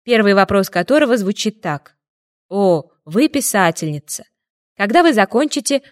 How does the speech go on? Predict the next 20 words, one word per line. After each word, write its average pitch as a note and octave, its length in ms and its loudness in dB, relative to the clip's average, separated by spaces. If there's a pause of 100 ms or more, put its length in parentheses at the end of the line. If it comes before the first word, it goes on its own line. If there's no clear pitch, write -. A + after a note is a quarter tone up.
ваш F#3+ 260 -4
новый G3+ 320 0
роман?" E3+ 460 -4 (800)
Опа! A3 460 -6 (420)
Я E4+ 160 0
понимаю, G#3+ 680 -2 (180)
что - 220 -2
говорю G#3+ 320 2
с F#3+ 80 -4
человеком, C4 680 -2 (260)
который G3+ 320 -2
совершенно A3 760 -2
не B3 140 0
знаком F#3 400 0
с - 160 -6
миром, C4 400 -2 (280)
в - 40 -20
котором D#4+ 360 0
я F#3 200 2
живу. E3+ 400 -4